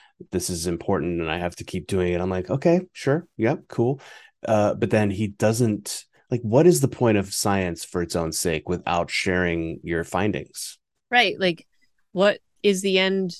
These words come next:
Speaker 2: game here, right? Like, who, who is going to, like,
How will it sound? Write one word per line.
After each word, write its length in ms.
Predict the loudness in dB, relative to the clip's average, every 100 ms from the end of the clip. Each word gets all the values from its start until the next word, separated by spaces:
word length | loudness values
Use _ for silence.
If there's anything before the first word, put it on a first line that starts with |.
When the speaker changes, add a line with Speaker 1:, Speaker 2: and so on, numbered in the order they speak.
| -10
Speaker 2:
game 300 | 0 2 2
here, 340 | 0 -2 -4 -6
right? 340 | 0 2 0 -2
Like, 180 | -6
who, 540 | -2 2 2 2 0 -2 -10 -4
who 200 | 0 2
is 180 | 2 2
going 400 | 0 2 2 2
to, 520 | 2 2 2 0 -2
like, 280 | 0 0 -2